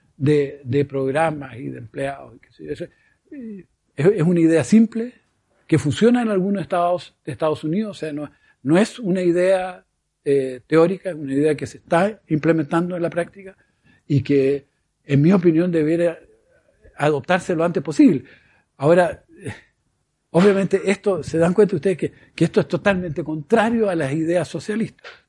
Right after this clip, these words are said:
¿verdad? En que tiene un Estado que le, le va, le va, ¿verdad? Entonces, esto tiene un elemento de, de, de ayuda, esto tiene algo de, de libertad negativa, perdón, de libertad positiva,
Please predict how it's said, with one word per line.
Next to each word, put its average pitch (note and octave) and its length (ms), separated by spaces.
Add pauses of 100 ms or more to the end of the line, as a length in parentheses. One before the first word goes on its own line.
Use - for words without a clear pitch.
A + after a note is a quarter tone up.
(120)
¿verdad? C#3 300 (380)
En B2+ 100
que B2 120
tiene D3+ 260
un D3+ 80
Estado F#3+ 600
que C#3+ 160
le, C#3 180
le C#3 140
va, C#3 180
le C#3+ 240
va, C#3 160 (380)
¿verdad? C3 260 (520)
Entonces, - 300
esto E3 200
tiene A#3 300
un G3+ 220
elemento G3 560
de, E3+ 480 (460)
de, C#3 280
de C3 120
ayuda, E3+ 560 (680)
esto - 420
tiene F#3+ 260
algo A3+ 500
de, F3+ 340 (380)
de C#3+ 160
libertad D#3 520
negativa, D#3 640 (360)
perdón, C#3 340
de C#3 180
libertad C#3 480
positiva, F3+ 460